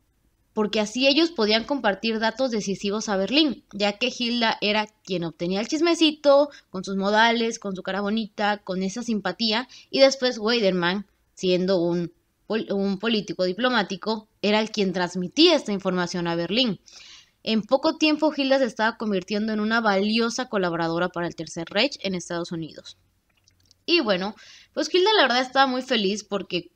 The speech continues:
si bien su carrera como actriz no estaba despegando de alguna forma como ella quería,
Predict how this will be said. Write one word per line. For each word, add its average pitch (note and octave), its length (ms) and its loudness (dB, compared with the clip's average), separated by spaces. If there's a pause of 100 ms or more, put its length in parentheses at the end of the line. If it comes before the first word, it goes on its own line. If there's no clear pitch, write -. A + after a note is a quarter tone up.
(120)
si G#3+ 240 -2
bien A#3 220 0
su D#4 120 0
carrera G#3 380 2
como G3+ 200 -2
actriz G3 420 -4
no A3 160 0
estaba A#3 360 0
despegando F#3 540 0
de G3 80 4
alguna F3 420 0
forma G#3+ 560 -2 (340)
como F3+ 200 -2
ella F3+ 220 0
quería, A#3+ 440 0